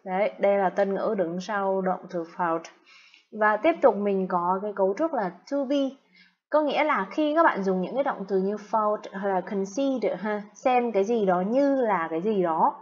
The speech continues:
Đó. Rồi, thì ở sau thì mình sẽ thấy, ờ, có tân ngữ rồi đến là to,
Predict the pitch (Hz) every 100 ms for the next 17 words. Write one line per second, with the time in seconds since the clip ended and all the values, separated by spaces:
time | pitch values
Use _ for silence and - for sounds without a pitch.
0 | - 180 - - - - - 220 208 -
1 | - - 247 220 190 220 277 269 269 233
2 | 208 190 202 - 269 277 254 190 233 190
3 | 160 - - 175 165 180 208 254 311 -
4 | 254 247 233 240 240 185 180 208 220 196
5 | -